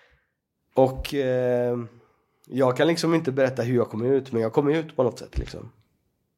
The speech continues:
Det, på något sätt så kom jag ut. Jag minns att jag var utanför. Jag minns att jag var i trapphuset precis utanför, liksom. Och var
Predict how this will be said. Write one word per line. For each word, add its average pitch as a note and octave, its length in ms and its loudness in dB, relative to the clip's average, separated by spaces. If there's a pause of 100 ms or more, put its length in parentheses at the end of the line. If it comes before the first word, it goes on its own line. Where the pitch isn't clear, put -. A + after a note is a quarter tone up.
(380)
Det, A2+ 440 4 (1400)
på C#3 80 2
något D3 200 2
sätt B2+ 160 2
så - 80 -10
kom A#2 160 0
jag A2 100 2
ut. A#2 160 0
Jag A#2 80 4
minns C3 320 4
att F3 140 2
jag C#3+ 80 4
var A#2 100 6
utanför. E2+ 560 -4
Jag A2+ 80 -2
minns C3 240 2
att A2 120 2
jag A#2+ 80 4
var A#2 200 6
i G2+ 480 -4
trapphuset B2+ 580 -2
precis A2 400 -6
utanför, G2 480 -6
liksom. - 280 -10 (1120)
Och A2+ 180 -2
var A2 120 2